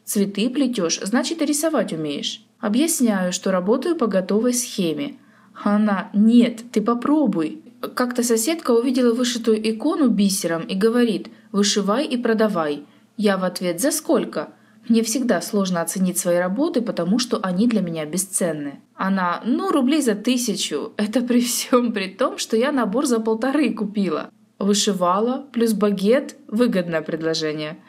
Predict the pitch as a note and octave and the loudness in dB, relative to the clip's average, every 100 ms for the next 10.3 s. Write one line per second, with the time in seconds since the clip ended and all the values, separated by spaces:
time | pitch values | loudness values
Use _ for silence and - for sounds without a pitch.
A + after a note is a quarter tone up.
0 | - - - B3+ B3+ A#3+ A3+ A#3 - B3 | -20 -4 0 2 2 2 2 0 0 0
1 | A3 B3 A3+ G#3 F#3 A3+ - F#3 F3+ D#3+ | 0 2 0 0 -2 -2 -2 -2 0 0
2 | D3 - _ - F#3+ G#3 G#3+ C4 C#4 C#4+ | -4 -8 _ -4 -2 -2 0 -2 -2 -2
3 | B3+ C4+ D4 G#4 G4 G#3 - - _ C4+ | -2 0 0 0 0 0 -2 -12 _ 0
4 | C4 B3+ B3 C4 B3+ B3+ A#3+ F#3+ G3 G#3 | 2 0 2 2 2 0 -2 0 0 2
5 | D#4 F4+ B3+ F3+ E3+ G3+ C#4 D4 - A3 | 0 2 4 2 2 0 2 0 0 -4
6 | - B3 A#3+ A3+ G#3+ - A#3+ F3+ D#3+ D#3 | 0 4 6 4 0 2 2 2 0 0
7 | D3 - G#3 - G#3+ G#3+ F#3+ F3 - - | -2 -2 -4 0 0 2 0 -2 -8 -14
8 | - G3+ G3+ - D4+ C#4+ C4+ C4 A#3 A3 | -2 -2 0 0 0 2 2 2 2 2
9 | G#3+ A#3 A#3 A#3 A#3+ A#3+ - C#4+ B3 - | 4 2 0 2 0 0 0 0 0 -4
10 | D3+ A#2+ | -6 -6